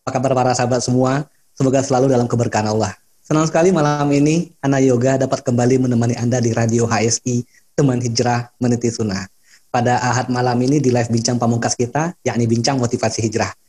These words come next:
yang alhamdulillah sering mendapat viewer terbanyak setiap episodenya. Dan kita berharap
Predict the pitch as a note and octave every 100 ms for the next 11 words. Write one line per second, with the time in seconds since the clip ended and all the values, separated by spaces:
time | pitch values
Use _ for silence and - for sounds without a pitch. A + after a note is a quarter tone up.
0 | _ _ C3+ D3 D#3 E3 - E3 E3+ F3
1 | F#3 B2 B2 - D3 D3+ D3+ C#3 C3+ C3+
2 | C#3+ C#3+ - D3+ C#3+ C#3 C#3 - D3+ D3
3 | C#3 D3 D3+ - _ - - C3+ B2+ B2+
4 | B2 A#2 A#2 G#2+ G#2+ - _ _ _ _
5 | _ B2 A#2+ B2+ B2 G#2+ A2+ A#2